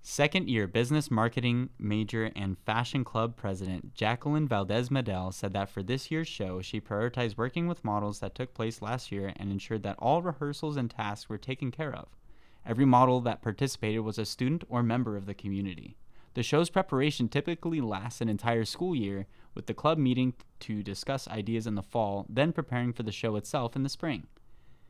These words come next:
Faculty advisor of the Fashion Club, Jalay Nas, has been in the fashion scene long enough to earn a master's degree in fine arts and fashion. Nas's main priority, while a part of the Fashion Club,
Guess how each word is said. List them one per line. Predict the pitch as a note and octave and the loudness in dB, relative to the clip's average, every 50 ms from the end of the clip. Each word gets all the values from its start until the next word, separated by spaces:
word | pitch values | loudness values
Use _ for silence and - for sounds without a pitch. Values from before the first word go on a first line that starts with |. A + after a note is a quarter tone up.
| - - - - | -20 -20 -2 2
Faculty | B2+ A2+ G#2 A2 G#2 A2 G#2 | 2 2 2 2 0 -2 -2
advisor | G2+ G2+ G#2+ A#2 B2 A#2+ B2 A2 | 2 2 2 2 4 2 0 -2
of | G#2 | -2
the | G2+ | -2
Fashion | - A#2 G#2+ G#2 - A2+ G#2+ | -2 0 0 0 0 -2 -2
Club, | - G#2+ A2+ B2+ D3 D3+ - | 0 0 0 0 0 -4 -2
Jalay | - - G#2 G2+ A2+ B2+ C3 | -2 0 2 4 4 4 4
Nas, | A2+ G#2 G#2 G2 F2+ F2+ F#2 F#2 - - - | 4 2 2 2 2 0 -2 -6 -8 -10 -8
has | - G#2 G#2+ G2+ | -4 -2 -2 2
been | - C3 D3+ F3+ | 4 4 4 6
in | F#3 | 4
the | E3 | 4
fashion | - - A2+ G#2 F#2+ - G#2 F#2+ | 2 2 0 0 0 -2 -6 -6
scene | - - G2+ G2 G2 G2+ G2 - | -4 -4 -4 -2 -2 -4 -4 -2
long | G#2 A2 B2 D#3+ F3+ E3+ | 0 2 4 4 4 2
enough | B2+ A2 A2+ - | 2 0 0 0
to | - A#2+ - | -2 -4 -2
earn | - G#2+ G#2 G#2 - | 0 0 -2 -2 -2
a | G2+ F#2+ | -2 -2
master's | F#2 F2+ F#2 F#2+ G2 - - G2+ F#2 F#2 | -2 0 0 0 -2 -2 -4 -6 -6 -6
degree | F#2 - G2 F#2+ F#2+ F#2+ | -6 -4 -4 -4 -4 -4
in | - F#2+ F#2 | -4 -4 -4
fine | - - G#2 A#2 C3 - - | 0 2 4 4 4 2 2
arts | G#2 G#2 G2 - - | 0 -2 -2 -2 -4
and | F#2+ F#2 F#2 - | -4 -4 -4 -2
fashion. | - G#2+ G#2+ F#2+ - - - - - - - - - | -2 -4 -4 -4 -6 -10 -14 -14 -16 -18 -20 -12 -6
Nas's | - A2 G#2+ G#2+ A2 G#2 G#2 F#2+ | 0 2 2 4 2 2 0 0
main | A2 G#2+ A#2+ D3 D3 | 0 2 2 2 2
priority, | - B2 A2 G#2+ G#2+ G#2 G2+ A2+ B2 D3 | 2 4 4 4 4 4 2 2 0 0
while | D#3+ - A#2 A2+ G#2 G2+ G2+ | -2 -2 2 2 4 4 2
a | |
part | G2 - - A2+ A2 A2 - - | 0 0 2 2 2 2 2 0
of | A2+ G#2 G#2 G2+ G#2 | 0 0 0 0 0
the | G#2+ G2 F#2+ | 0 0 0
Fashion | - - B2+ C#3 D3 - C#3 G#2+ | 0 0 0 0 0 0 -4 -4
Club, | - - G2 G2+ A2+ | -2 -2 -2 -2 -2